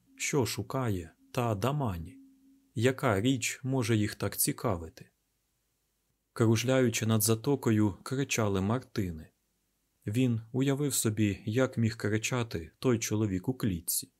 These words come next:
"Мене це не обходить". Нарешті Егеанен вивела своїх людей на причал. В руках у шончанського капітана Домон стривожено помітив якусь річ, загорнуту в плат жовтого шовку.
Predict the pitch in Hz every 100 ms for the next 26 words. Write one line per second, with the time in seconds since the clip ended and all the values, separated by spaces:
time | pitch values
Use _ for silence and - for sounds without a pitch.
0 | _ _ _ _ _ _ _ _ _ 104
1 | 101 90 87 - 82 85 104 117 - -
2 | 90 80 - - _ _ _ _ _ _
3 | _ _ _ _ _ _ _ - 113 135
4 | 156 - 127 117 120 117 139 139 120 110
5 | - 120 135 101 95 - 104 101 113 110
6 | 107 92 95 120 131 - 85 - _ _
7 | _ _ _ _ _ _ - 110 120 143
8 | 131 113 - 113 113 127 113 - 107 107
9 | 113 113 123 117 104 90 110 147 131 110
10 | - 120 123 113 107 104 110 117 110 104
11 | 107 110 147 - 104 87 - - _ _
12 | _ 107 131 139 135 117 110 101 - 123
13 | 117 113 - 101 110 110 101 131 - 107
14 | 80 - -